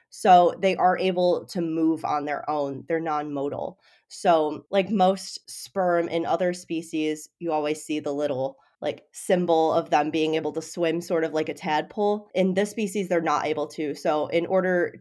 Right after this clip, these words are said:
to reproduce, mormyrids do have to be touching and sperm have to be transmitted,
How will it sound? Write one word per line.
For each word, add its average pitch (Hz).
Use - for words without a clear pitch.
to 165
reproduce, 175
mormyrids 160
do 175
have 160
to 165
be 143
touching 147
and 143
sperm 143
have 147
to 147
be 139
transmitted, 139